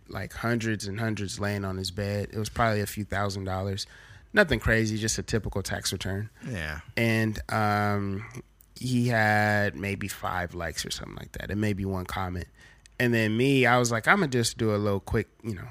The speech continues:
Speaker 1: social experiment." I had, like, two dollars in my wallet or in my pocket at the time. So I posted the same picture probably an hour or so after that guy posted the picture. And he had, like, five likes. I got maybe, like, twenty likes.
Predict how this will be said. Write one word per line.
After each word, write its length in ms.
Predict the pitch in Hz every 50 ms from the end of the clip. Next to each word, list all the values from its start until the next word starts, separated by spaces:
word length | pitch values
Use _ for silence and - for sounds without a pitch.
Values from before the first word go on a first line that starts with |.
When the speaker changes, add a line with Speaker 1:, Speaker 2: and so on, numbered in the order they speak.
| 110
Speaker 1:
social 360 | - - 120 117 110 - 90
experiment." 520 | 90 82 - - - 85 85 82 85 82 - - - _ _ _ _ -
I 60 | 127
had, 200 | - 127 113 107 101
like, 180 | 92 92 90
two 200 | - - - 113
dollars 420 | 95 101 92 92 95 95 92 87 95
in 80 | 90
my 120 | 90 90 87
wallet 400 | 87 90 90 87 90 92 87 85
or 60 | 87
in 80 | 87
my 140 | 85 85 82
pocket 340 | 80 - 95 90 90 - 90
at 140 | 85 85 -
the 80 | -
time. 320 | - - - 87 85 85 - - - - - - - _
So 140 | - - 113
I 60 | 101
posted 420 | - - 131 120 113 - 113 101
the 80 | - 101
same 300 | - - 110 117 117 110
picture 320 | - 131 113 104 - -
probably 300 | - - 117 110 110 104
an 80 | 98 90
hour 400 | 92 98 104 104 104 104 101 101
or 40 | 98
so 260 | 98 - - 95 95 95
after 260 | 95 101 - - 92
that 200 | 92 95 90 -
guy 180 | - 90 90 90
posted 380 | - - 98 90 - - 90 95
the 60 | 95
picture. 380 | - 95 92 - - 95 101 - - - - - - - - - - - _ _ _ _ -
And 340 | 113 110 107 104 104 101
he 120 | 120 147 165
had, 220 | 175 156 131 113
like, 160 | 107 104 101
five 320 | - - 135 131 131 127 117
likes. 240 | 120 117 113 - - -
I 80 | - 131
got 300 | 127 135 120 101 - - -
maybe, 300 | - 117 113 110 104 110
like, 180 | 104 95 90 87
twenty 320 | - - 95 95 98 95
likes. 440 | 95 90 90 95 92 - - 85 -